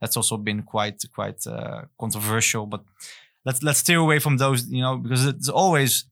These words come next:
you know, as, as, you know, we're good at this, you know, making news. <laughs> So it's always something happening in, in, in the region. But I think that what's been happening in Serbia, it does, it does, um, deserve some special attention.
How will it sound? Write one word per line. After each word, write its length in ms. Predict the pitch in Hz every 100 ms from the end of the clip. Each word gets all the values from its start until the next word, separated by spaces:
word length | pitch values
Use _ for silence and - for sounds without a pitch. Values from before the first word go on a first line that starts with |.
| _ -
you 80 | 127
know, 120 | 135
as, 260 | 127 123
as, 420 | 123 123 113 - -
you 120 | -
know, 300 | 113 107 110 - _ _
we're 140 | 127 135
good 220 | 135 139
at 160 | 110 -
this, 340 | 107 135 -
you 60 | 107
know, 100 | 110
making 340 | 117 120 110
news. 320 | 110 113 - 135
<laughs> 440 | 139 131 170 -
So 180 | - 123 - 131 - -
it's 140 | - -
always 320 | 139 135 123
something 360 | 135 127 123 107
happening 520 | 113 113 110 104 104
in, 100 | 104
in, 200 | 110 -
in 100 | 104
the 100 | 104
region. 460 | 110 113 110 101
But 120 | 101 110
I 40 |
think 340 | - 117 117 - _ _ _ - _
that 120 | 110
what's 160 | 113 113
been 160 | 123 110
happening 400 | 120 - 113 107
in 60 |
Serbia, 500 | - 120 110 107 107 104
it 200 | 107 -
does, 200 | 107 -
it 120 | 110
does, 260 | 104 98 -
um, 520 | 110 110 110 110 110 _ _ _ _ - _
deserve 380 | 117 110 117 117
some 160 | - 110
special 360 | - 113 - 107
attention. 640 | 110 104 98 104 101